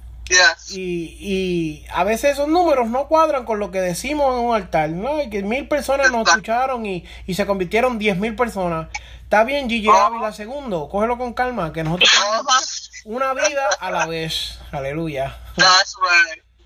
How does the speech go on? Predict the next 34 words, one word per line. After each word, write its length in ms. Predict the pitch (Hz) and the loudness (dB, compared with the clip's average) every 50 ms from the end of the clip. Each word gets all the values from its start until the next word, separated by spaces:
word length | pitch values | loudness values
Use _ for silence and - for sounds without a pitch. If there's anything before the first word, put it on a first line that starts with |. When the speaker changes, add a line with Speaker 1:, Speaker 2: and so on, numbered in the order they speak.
| _ _ _ | _ _ _
Speaker 1:
That's 140 | - 165 185 175 | -6 -4 -2 0
Speaker 2:
Esa 100 | 226 - | 2 4
es 60 | - | 4
Speaker 1:
right. 120 | 277 254 240 | 4 2 0
Speaker 2:
mi 80 | 240 | 0
meta 240 | 247 262 254 262 233 | -2 0 0 -2 -2
como 240 | 220 220 214 208 185 | -2 -2 -4 -4 -4
predicador. 720 | 202 196 196 185 180 170 180 175 196 233 269 294 302 320 - | -4 -2 -2 -2 0 0 0 2 2 4 4 2 2 0 -4
Siempre 380 | - 208 208 196 196 214 214 208 | -6 -6 -6 -4 -2 -2 -2 -2
digo 280 | 233 240 233 226 214 | -2 -2 -2 -4 -4
una, 300 | 185 190 196 202 196 196 | -4 -2 -2 0 0 -2
una 280 | 180 180 185 196 190 185 | -2 -4 -2 -2 -2 -2
vida, 480 | 190 208 220 220 220 220 214 208 - - - - - - - - - - - - - - | -2 -2 0 0 0 0 0 -4 -10 -16 -16 -16 -16 -16 -16 -16 -16 -16 -16 -18 -12 -6
una 220 | - 175 185 190 190 | -4 -2 0 0 2
vida 260 | 190 196 196 190 175 | 2 2 2 0 0
más, 300 | 156 139 131 120 - 143 | -2 -4 -6 -8 -8 -8
una 160 | 151 165 165 | -6 -4 -2
vida 220 | 175 175 180 180 | 0 0 0 0
a 20 | 170 | 0
la 120 | 165 147 | 0 -2
vez, 140 | 135 135 131 | -2 -4 -6
una 200 | 143 147 156 170 | -6 -6 -4 -4
vida 240 | 175 170 170 160 147 | -4 -4 -4 -4 -6
más. 200 | 139 131 127 - | -8 -10 -10 -8
Señor, 280 | 147 147 165 185 190 | -8 -6 -4 -4 -4
dame 180 | 175 170 175 185 | -4 -4 -4 -4
un 60 | 190 190 | -2 -2
alma 240 | 190 190 185 185 202 | -2 -2 2 4 4
Speaker 1:
Ah. 120 | - - | 4 4
Speaker 2:
más, 260 | - - 131 139 156 | 2 -4 -16 -14 -12
una 160 | 165 175 180 180 | -10 -8 -8 -6
más, 260 | 160 139 127 131 139 | -6 -8 -8 -6 -4
una 220 | 156 170 185 180 | -4 -2 -2 -2
más. 280 | 175 160 139 131 131 | -2 -4 -6 -8 -10